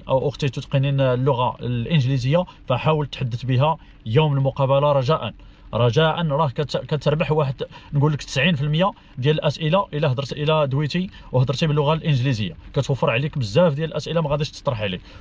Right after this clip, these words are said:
ومن طبيعه الحال راك جاي لامريكا، كيعجبهم هما الحال انك تهضروا معاهم بالانجليزيه، وفرتي عليهم وسهلتي عليهم الطريق. فرجاء اللي كيفهم وكيعرف كيفاش يجاوب ولا يفهم، آه، اللغه الانجليزيه يهضر بها،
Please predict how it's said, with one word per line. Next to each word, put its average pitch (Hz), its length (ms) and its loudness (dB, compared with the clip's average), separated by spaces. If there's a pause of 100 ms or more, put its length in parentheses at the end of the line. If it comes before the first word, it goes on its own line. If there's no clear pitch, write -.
ومن 127 140 4
طبيعه 156 220 2
الحال 139 260 -2
راك 123 180 -4
جاي 147 140 2
لامريكا، 151 480 0 (180)
كيعجبهم 135 460 2
هما 156 180 0
الحال 147 260 -2
انك 147 180 -6
تهضروا 139 280 0
معاهم 143 180 0
بالانجليزيه، 143 760 0 (220)
وفرتي 151 360 0
عليهم 151 320 2
وسهلتي 131 380 0
عليهم 147 280 0
الطريق. 101 260 -6 (300)
فرجاء 156 560 2 (340)
اللي 135 200 2
كيفهم 147 520 2
وكيعرف 143 880 0
كيفاش 135 380 -4
يجاوب 139 400 2
ولا 135 340 2
يفهم، 131 360 0 (320)
آه، 131 500 4
اللغه 127 440 0
الانجليزيه 143 540 0
يهضر 131 280 2
بها، 120 240 0